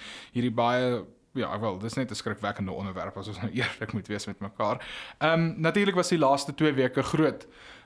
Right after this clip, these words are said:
uh, toe, groot twee weke vir grondonteeneming. Ons het eerstens gesien dat die, die laaste openbare konsultasies het in die Wes-Kaap plaasgevind. Ten spyte van dat die konsultasieproses nog nie klaar is nie, het Cyril Ramaphosa besluit hy gaan 'n aankondiging maak oor die A N C se posisie oor grond en hulle gaan net grond begin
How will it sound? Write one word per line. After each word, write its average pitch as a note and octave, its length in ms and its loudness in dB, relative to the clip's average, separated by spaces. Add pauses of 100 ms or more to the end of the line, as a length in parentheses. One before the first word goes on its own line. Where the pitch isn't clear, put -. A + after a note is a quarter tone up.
(120)
uh, B2+ 100 4
toe, C#3+ 200 2
groot D#3 280 4
twee C#3+ 120 6
weke A2+ 260 0
vir A#2+ 100 0
grondonteeneming. G#2 720 0
Ons A2+ 100 0
het C3+ 100 0
eerstens C#3+ 300 2
gesien C#3 440 2
dat B2 300 4
die, B2 140 2
die B2+ 120 4
laaste B2 640 4 (260)
openbare B2 480 4
konsultasies C#3 680 2
het A2+ 100 0
in A2+ 60 2
die A2+ 80 4
Wes-Kaap E3 440 4
plaasgevind. D#3 640 2 (300)
Ten B2+ 160 4
spyte C#3+ 300 4
van C#3 140 2
dat C3+ 80 4
die B2+ 80 -2
konsultasieproses C#3 880 2
nog C3 120 0
nie C#3 100 0
klaar C3 260 6
is B2 120 0
nie, C3 240 2
het A#2+ 140 0
Cyril C3+ 240 4
Ramaphosa B2+ 480 4
besluit B2 360 2
hy G#2+ 120 2
gaan B2+ 160 2
'n - 80 6
aankondiging B2+ 580 2
maak A#2+ 260 4
oor A#2 100 2
die A#2 120 0
A A#2+ 120 4
N A#2+ 40 2
C B2 180 0
se A#2 120 -2
posisie A#2+ 380 0
oor A#2 80 4
grond B2+ 300 2
en A#2+ 80 2
hulle A2+ 120 2
gaan C3 140 -2
net B2+ 120 0
grond B2 280 0
begin G#2+ 320 -4